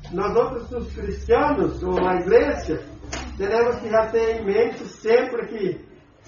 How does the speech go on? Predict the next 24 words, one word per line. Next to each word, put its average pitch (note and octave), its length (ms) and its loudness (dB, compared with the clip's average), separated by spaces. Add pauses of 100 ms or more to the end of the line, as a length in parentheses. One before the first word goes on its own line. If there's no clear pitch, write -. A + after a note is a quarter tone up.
(160)
eh, D#3+ 640 4 (720)
as, F#3+ 400 0
as F#3+ 180 0
atitudes B3+ 800 0
mal A#3 320 4
tomadas G#3 680 2
ou G3 140 2 (180)
as G3+ 160 0
decisões A#3 880 0
mal, A3 300 4 (880)
eh, E3 480 2
tomadas G3+ 640 2
diariamente G#3+ 840 2 (120)
pode G3+ 400 0
também F#3 360 -2
afetar E3 760 -6 (420)
nossos F3 840 -2 (640)
relacionamentos E3 1000 -2
com D#3+ 220 -4
Deus. C#3 720 -6
E F3+ 120 -2
aí G3 240 2
nos - 200 -4
cabe, F#4 600 2